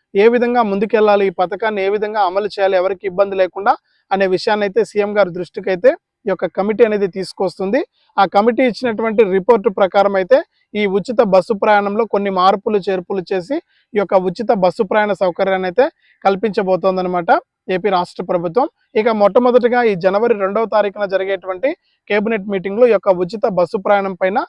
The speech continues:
మనకు ఫైనల్ అప్‌డేట్ అయితే వచ్చి ఈ ఉచిత బస్సు ప్రయాణాన్ని అయితే మహిళలందరికీ కూడా రాష్ట్ర వ్యాప్తంగా ఆధార్ కార్డు కలిగినటువంటి ప్రతి మహిళ కూడా ఎక్కడి నుంచి ఎక్కడికైనా మన ఆంధ్రప్రదేశ్ రాష్ట్ర వ్యాప్తంగా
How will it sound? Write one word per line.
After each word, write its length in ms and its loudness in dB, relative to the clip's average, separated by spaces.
మనకు 280 -2
ఫైనల్ 400 -2
అప్‌డేట్ 380 -2
అయితే 200 -2
వచ్చి 300 -4
ఈ 100 -2
ఉచిత 340 0
బస్సు 300 2
ప్రయాణాన్ని 480 0
అయితే 200 0
మహిళలందరికీ 720 -2
కూడా 240 0
రాష్ట్ర 440 0
వ్యాప్తంగా 480 0
ఆధార్ 340 2
కార్డు 260 0
కలిగినటువంటి 600 -2
ప్రతి 360 -4
మహిళ 360 0
కూడా 260 0
ఎక్కడి 300 0
నుంచి 260 -4
ఎక్కడికైనా 540 -2
మన 140 -4
ఆంధ్రప్రదేశ్ 600 -4
రాష్ట్ర 340 -6
వ్యాప్తంగా 440 0